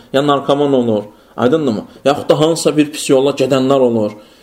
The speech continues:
Zay eləyir, buradan zay ilə gəlir və zay ilə gedir. Aydındırmı? Zay ilə gələn, vay ilə gedir. Aydındır? Və görsən, pis yerlərdə xərclənir. Qorxu, qorxu ilə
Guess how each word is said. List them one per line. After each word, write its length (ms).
Zay 320
eləyir, 340
buradan 320
zay 300
ilə 180
gəlir 300
və 100
zay 240
ilə 200
gedir. 300
Aydındırmı? 480
Zay 260
ilə 200
gələn, 360
vay 160
ilə 200
gedir. 280
Aydındır? 480
Və 80
görsən, 540
pis 140
yerlərdə 400
xərclənir. 520
Qorxu, 320
qorxu 380
ilə 100